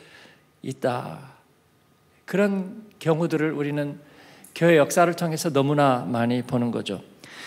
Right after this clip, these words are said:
어, 지금도 역시 마찬가지입니다. 큰 교회라는 명성은 가지고 있을지 모르지만 삼손이 뭐예요? 덩치는 크고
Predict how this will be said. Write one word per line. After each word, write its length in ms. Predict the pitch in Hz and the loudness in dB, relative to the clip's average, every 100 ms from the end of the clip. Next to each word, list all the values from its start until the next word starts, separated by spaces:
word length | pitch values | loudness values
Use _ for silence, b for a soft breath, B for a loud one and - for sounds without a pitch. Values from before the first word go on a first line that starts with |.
| B B B | B B B
어, 480 | - - - - 127 | -8 -8 -8 -12 -4
지금도 360 | - 214 240 214 | 2 4 4 4
역시 200 | 175 180 | 2 0
마찬가지입니다. 920 | 139 - 151 123 127 123 113 - - | -4 -4 -6 -6 -6 -10 -10 -10 -8
큰 260 | - 277 269 | -2 0 2
교회라는 880 | 247 226 214 208 185 147 160 175 156 | 4 4 6 6 4 4 2 2 2
명성은 500 | 147 160 180 160 160 | 2 2 2 0 0
가지고 300 | 143 135 143 | -2 0 0
있을지 300 | - 139 143 | 0 0 0
모르지만 580 | 117 113 110 101 104 - - B B B | 0 0 -2 -6 -8 -14 -20 B B B
삼손이 580 | - 277 294 277 269 233 | 0 2 4 6 6 6
뭐예요? 440 | 139 120 117 113 | 6 4 2 -2
덩치는 480 | - 170 190 220 220 | 0 2 4 4 4
크고 580 | 214 226 208 240 - - | 2 2 4 2 -2 -18